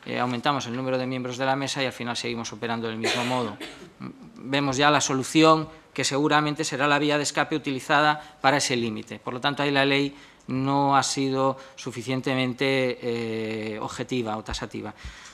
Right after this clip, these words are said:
Otro elemento que diría, eh, la creación de los tribunales administrativos de recursos contractuales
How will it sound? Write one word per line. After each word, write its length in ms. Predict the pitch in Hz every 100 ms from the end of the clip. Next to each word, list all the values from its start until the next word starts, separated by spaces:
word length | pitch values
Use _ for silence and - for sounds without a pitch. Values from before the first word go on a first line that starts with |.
| -
Otro 240 | 151 147
elemento 420 | 156 151 156 135 135
que 460 | 143 139 135 135
diría, 540 | 131 147 156 120 107 -
eh, 440 | 127 123 120 120 123
la 100 | 135
creación 280 | 127 160
de 60 | 165
los 80 | 156
tribunales 380 | 143 135 135 135
administrativos 500 | 123 117 123 135 123
de 80 |
recursos 340 | 113 113 123 -
contractuales 760 | 120 117 - 123 131 127 131